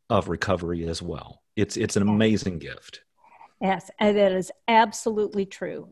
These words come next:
Speaker 2: Absolutely true. I, I, I always, uh, liken it to, I've had several different service positions. Each one has taught me something else about how to hear,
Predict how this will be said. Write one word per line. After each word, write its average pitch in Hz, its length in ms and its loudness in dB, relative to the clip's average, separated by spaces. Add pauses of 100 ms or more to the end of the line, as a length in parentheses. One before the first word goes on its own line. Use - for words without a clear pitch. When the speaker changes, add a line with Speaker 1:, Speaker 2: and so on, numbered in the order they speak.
Speaker 2:
Absolutely 196 560 -6
true. 180 320 -6
I, 202 180 -2 (500)
I, 165 180 0
I 240 160 8
always, 311 360 2 (180)
uh, 214 120 -2 (120)
liken 220 500 0
it 190 240 -2
to, 185 420 0 (600)
I've 202 140 0
had 202 280 4
several 220 320 0
different 202 400 -6
service 180 340 -4
positions. 175 720 -8
Each - 240 -8
one 220 280 -2
has 190 220 -6
taught - 280 -4
me 185 140 -4
something 185 500 -4
else 185 260 -2
about 175 380 0
how 190 560 0 (280)
to 196 100 -10
hear, 180 600 -6